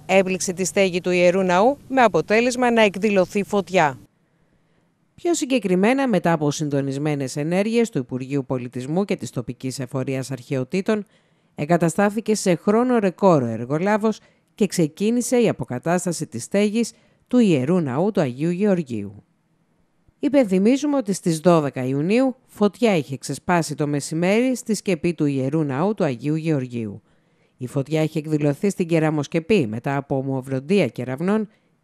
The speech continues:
και είχε προκαλέσει σημαντική καταστροφή στην οροφή του Ιερού Ναού.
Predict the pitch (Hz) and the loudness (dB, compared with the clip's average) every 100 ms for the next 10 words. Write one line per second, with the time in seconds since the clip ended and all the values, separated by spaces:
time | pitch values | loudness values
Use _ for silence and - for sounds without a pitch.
0 | _ 233 208 165 151 120 127 127 170 202 | _ 4 4 2 -4 -4 -6 -4 -2 0
1 | 233 226 226 _ - - 180 160 147 120 | 0 -2 -4 _ -8 0 0 0 -2 -4
2 | 123 - 214 - 107 113 - 139 139 214 | -10 -4 -4 -4 -10 -14 -10 -8 -2 -2
3 | 214 _ _ _ _ - 277 247 185 123 | -2 _ _ _ _ -8 -2 2 2 2
4 | - 165 175 147 123 127 139 151 104 101 | -2 -2 0 0 -2 -4 -4 -4 -6 -10